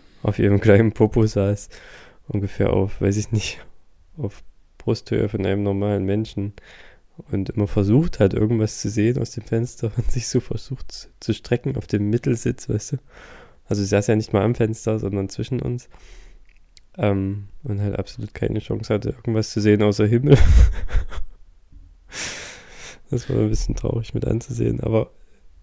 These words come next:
egal, das ist eigentlich gar nicht Teil der Geschichte. Der Flug lief, äh, perfekt. Wir landen in Berlin. Ähm, und der auf dem Hinflug noch relativ organisiert wirkende Flughafen wirkte plötzlich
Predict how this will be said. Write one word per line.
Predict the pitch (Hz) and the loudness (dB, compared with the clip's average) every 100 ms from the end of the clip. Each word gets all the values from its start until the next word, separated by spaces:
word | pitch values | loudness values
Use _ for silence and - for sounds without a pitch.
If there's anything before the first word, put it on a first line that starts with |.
| - - | -20 0
egal, | 127 123 120 117 | 2 6 4 2
das | 117 - 127 | -2 -4 -4
ist | 123 - | -4 -4
eigentlich | 123 - | -8 -6
gar | 117 | 0
nicht | 120 - | 0 0
Teil | - 123 | -2 0
der | 113 | -2
Geschichte. | 117 143 147 139 127 - - - - | -2 -6 -4 -4 -4 -8 -20 -10 -8
Der | |
Flug | 123 131 139 135 | -2 2 2 2
lief, | 131 127 127 - | 2 2 0 0
äh, | 120 120 120 | 0 0 -2
perfekt. | - 123 147 170 - - | -4 0 0 0 -4 0
Wir | |
landen | 110 123 131 | 2 2 2
in | 127 123 | -2 -2
Berlin. | 117 120 147 - - - - - - - - - - _ - | -2 -2 -2 -6 -14 -20 -20 -20 -20 -20 -20 -20 -20 _ -8
Ähm, | 120 104 104 | -2 -2 -2
und | - 110 107 | -4 -4 0
der | 110 110 117 | 0 2 0
auf | - | -2
dem | 113 | -2
Hinflug | 123 147 135 120 | -2 0 0 2
noch | 113 104 | 0 2
relativ | 123 120 123 120 - | 2 2 0 -4 -4
organisiert | 120 117 113 113 117 127 135 - | -2 0 0 0 2 2 0 -6
wirkende | 120 117 131 120 | -4 -4 -4 -10
Flughafen | - 139 - 135 127 127 - - - - - - _ _ | -6 -6 -2 -4 -4 -6 -8 -18 -20 -20 -20 -20 _ _
wirkte | 110 123 - 127 | -4 -4 -2 -6
plötzlich | - 120 123 - - 123 123 120 - - - - - | -4 -4 -4 -6 -8 -2 0 -2 -6 -18 -20 -20 -20